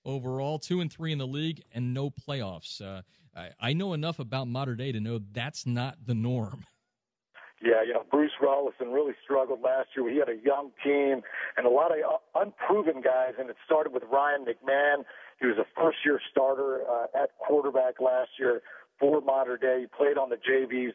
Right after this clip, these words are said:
Speaker 2: the year before. But I'll tell you what, Jeff, they bring back eight starters on offense and seven starters on a defense that was pretty good. They just couldn't score points offensively was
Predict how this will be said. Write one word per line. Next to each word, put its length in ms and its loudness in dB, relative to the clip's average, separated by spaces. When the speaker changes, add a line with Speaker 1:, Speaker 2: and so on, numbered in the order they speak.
Speaker 2:
the 80 -8
year 220 4
before. 480 0
But 120 0
I'll 140 0
tell 180 2
you 120 -4
what, 260 0
Jeff, 160 2
they 80 4
bring 260 -2
back 320 -2
eight 260 0
starters 420 2
on 160 0
offense 540 0
and 180 0
seven 300 4
starters 460 2
on 140 2
a 60 4
defense 360 2
that 140 -2
was 120 -6
pretty 400 0
good. 380 2
They 180 2
just 240 -4
couldn't 300 0
score 300 4
points 480 0
offensively 720 2
was 200 0